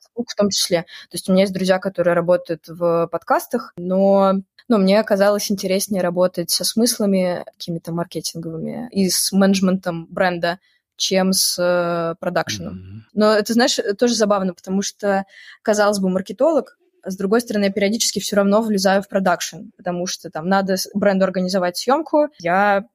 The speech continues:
Speaker 1: значит, нахожу эту студию, нахожу фотографа, э, нахожу визажиста, и вот, пожалуйста, я, значит, все еще медиапродюсер,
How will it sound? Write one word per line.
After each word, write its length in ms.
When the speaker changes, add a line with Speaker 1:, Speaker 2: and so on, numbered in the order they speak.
Speaker 1:
значит, 440
нахожу 380
эту 140
студию, 400
нахожу 280
фотографа, 1040
э, 240
нахожу 340
визажиста, 600
и 120
вот, 240
пожалуйста, 440
я, 240
значит, 360
все 240
еще 220
медиапродюсер, 640